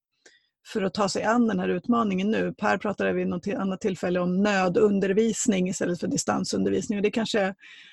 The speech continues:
det vi ska kalla det just nu. Men, ehm, i ett lite längre perspektiv, finns det finns det risker att vi, när vi säger nu att, ja, men det går bra för de flesta, eh,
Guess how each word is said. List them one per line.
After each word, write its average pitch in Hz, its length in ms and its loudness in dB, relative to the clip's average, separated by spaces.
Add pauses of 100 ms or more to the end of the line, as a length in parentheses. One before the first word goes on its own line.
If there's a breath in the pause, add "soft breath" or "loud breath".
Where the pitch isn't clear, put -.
(160 loud breath)
det 202 100 6
vi 190 80 2
ska 185 200 -2
kalla 202 260 0
det 196 80 2
just 190 240 0
nu. 254 320 6 (340 loud breath)
Men, 247 260 8 (260)
ehm, 226 420 6 (500)
i 262 120 8
ett 262 80 4
lite 262 180 4
längre 311 360 6
perspektiv, - 720 0 (600 soft breath)
finns 240 400 6
det 233 280 6 (460 soft breath)
finns 247 400 6
det 262 100 6
risker 277 560 4
att 247 220 4
vi, 233 140 4
när 226 100 4
vi 233 100 4
säger 294 360 4
nu 196 200 2
att, 196 180 0
ja, 208 100 2
men 208 180 0
det 220 80 2
går 214 280 4
bra 202 260 4
för 208 120 0
de 202 120 0
flesta, - 600 -2 (280)
eh, 196 320 0